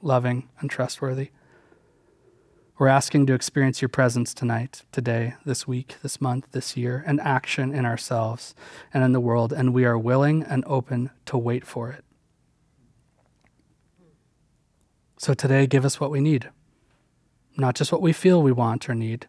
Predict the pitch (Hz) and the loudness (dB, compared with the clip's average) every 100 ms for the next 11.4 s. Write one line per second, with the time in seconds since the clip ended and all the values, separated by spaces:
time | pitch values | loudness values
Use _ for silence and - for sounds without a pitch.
0 | _ _ _ 127 - 135 139 - 143 139 | _ _ _ -2 2 2 2 -2 -2 0
1 | 123 117 110 - 139 123 127 131 - 123 | 0 0 -2 -2 -2 0 0 -2 -2 0
2 | 131 123 151 160 156 - - 127 120 - | 0 2 2 0 -2 -10 -8 -2 -2 0
3 | 127 - 123 - 135 120 117 110 113 - | 0 0 -2 -2 -2 0 -2 -4 -6 -8
4 | 135 - - _ _ _ _ _ _ _ | -12 -14 -16 _ _ _ _ _ _ _
5 | _ _ _ _ _ _ _ _ _ _ | _ _ _ _ _ _ _ _ _ _
6 | _ _ _ _ _ _ _ - 143 139 | _ _ _ _ _ _ _ 0 4 6
7 | 143 - 143 131 127 - 135 127 131 120 | 4 4 4 4 4 0 -2 0 -2 0
8 | 127 143 - 123 127 _ _ _ _ _ | -2 -2 -4 -4 -6 _ _ _ _ _
9 | _ _ _ _ _ _ _ _ _ 135 | _ _ _ _ _ _ _ _ _ 2
10 | 131 123 - 160 139 143 131 131 127 117 | 4 4 2 0 2 4 4 2 0 -2
11 | - 131 127 | -2 -2 -2